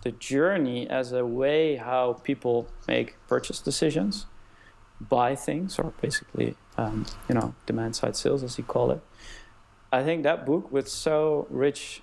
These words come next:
uh, vivid examples will give you a better understanding of what journey mapping can do for you.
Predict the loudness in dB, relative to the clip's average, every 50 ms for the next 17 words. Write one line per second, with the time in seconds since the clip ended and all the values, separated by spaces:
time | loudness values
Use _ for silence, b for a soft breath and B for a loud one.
0 | -16 -8 -8 -4 2 4 4 4 4 -2 -4 -2 -4 -4 -2 2 2 2 2 2
1 | 0 -2 -2 -2 -2 -4 -2 0 -2 -2 0 0 -2 0 2 2 2 2 2 0
2 | 0 -2 -2 -2 -4 -2 -2 0 0 2 0 0 -2 -4 -4 -2 -2 -2 -2 -2
3 | -6 -2 0 2 2 2 2 0 0 -2 -2 -4 -8 -6 -4 -4 0 2 2 2
4 | 2 2 2 2 2 0